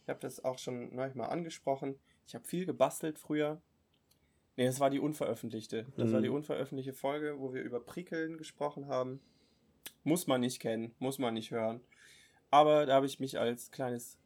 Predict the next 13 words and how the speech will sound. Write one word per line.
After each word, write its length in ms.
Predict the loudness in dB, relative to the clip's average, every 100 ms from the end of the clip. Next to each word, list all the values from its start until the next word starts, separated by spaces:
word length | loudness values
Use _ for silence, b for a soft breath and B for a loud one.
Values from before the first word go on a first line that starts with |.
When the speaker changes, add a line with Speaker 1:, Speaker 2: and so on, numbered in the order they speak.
| _
Speaker 1:
äh, 140 | -10 -2
Bastelkind 680 | 0 0 -4 -4 -2 -4 -4
geoutet. 600 | 0 2 2 -2 -8 -14 _ _ _ _ _ _ _ _ b b b b _
Äh, 200 | 0 2
hab 140 | 0 -4
viel, 420 | -4 0 0 0
viel 320 | -4 2 4
gearbeitet 560 | 4 4 4 4 0 -2
mit 160 | -4 -4
Prickelnadeln, 1000 | -4 -2 -2 0 2 2 0 -2 -6 -10 _ -14
äh, 200 | -10 -8
Tesafilm, 880 | -4 -4 -2 -6 -4 -2 -2 -4 -8 -6
Klebeband. 800 | -4 -4 -2 -2 -2 -8 -14